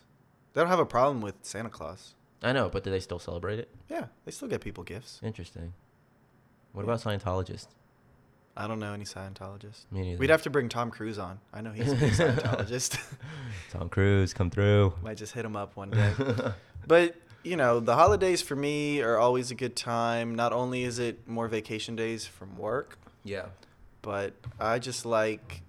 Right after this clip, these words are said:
Speaker 1: how it brings people together, you know?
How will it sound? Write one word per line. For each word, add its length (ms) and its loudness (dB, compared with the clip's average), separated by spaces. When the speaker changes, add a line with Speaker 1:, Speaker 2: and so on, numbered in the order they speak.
Speaker 1:
how 260 -4
it 240 -4
brings 840 -6
people 240 -12
together, 480 -8
you 140 -8
know? 180 -8